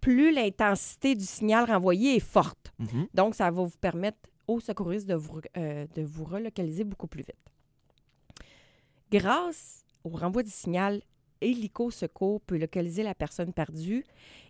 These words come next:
Speaker 1: et rechercher dans une zone de un kilomètre carré en six minutes.
Speaker 2: Aïe, aïe, ok.
Speaker 1: C'est impressionnant,
Speaker 2: C'est impressionnant,
Speaker 1: hein ?
Speaker 2: oui.
Speaker 1: Ouais, c'est vraiment impressionnant. Le système de détection d'hélicoptères Réco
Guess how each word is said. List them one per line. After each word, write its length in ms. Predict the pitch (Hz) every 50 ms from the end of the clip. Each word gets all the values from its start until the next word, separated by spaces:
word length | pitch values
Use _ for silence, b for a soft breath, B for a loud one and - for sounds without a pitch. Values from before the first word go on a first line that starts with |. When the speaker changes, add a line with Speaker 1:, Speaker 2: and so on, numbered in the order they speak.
| b -
Speaker 1:
et 180 | 247 254 269 -
rechercher 640 | - 180 208 226 220 - - 185 - - - 247 240
dans 160 | 233 190 175
une 200 | 170 180 175 170
zone 280 | 165 190 208 220 233 208
de 100 | 190 175 - - -
un 100 | 233 240
kilomètre 500 | 226 - 208 196 185 170 170 175 185 -
carré 440 | - - 175 160 156 156 175 214 - - -
en 140 | 165 156
six 460 | 139 - - - - 269 - - - -
minutes. 200 | 160 147 - - - _ _ - - - _ _ _ _ _ - - - - -
Speaker 2:
Aïe, 100 | 127 147
aïe, 180 | 151 117 - -
ok. 200 | 107 110 - 160 190 165 -
Speaker 1:
C'est 120 | - 170 151
impressionnant, 420 | 151 - - 160 143 - 156 135
Speaker 2:
C'est 40 | 120
impressionnant, 400 | - - 127 104 104 117 107 123 156
Speaker 1:
hein ? 40 | 156
Speaker 2:
oui. 160 | 113 113 143
Speaker 1:
Ouais, 100 | 165 - -
c'est 160 | - - 156
vraiment 220 | 151 151 147 151
impressionnant. 400 | 156 156 - 151 - 147 - - - - _ B B B B B B B B B B B B -
Le 440 | 208 226 226 226 226 220 220 214 214
système 400 | 208 - - 240 - - 262 254
de 80 | 240 220
détection 640 | 185 202 185 - 190 185 - - - 220 220 220
d'hélicoptères 800 | 196 202 190 180 170 - - 202 185 - _ - 202 196 190 180
Réco 580 | 180 185 175 - - 180 175 175 175 175 180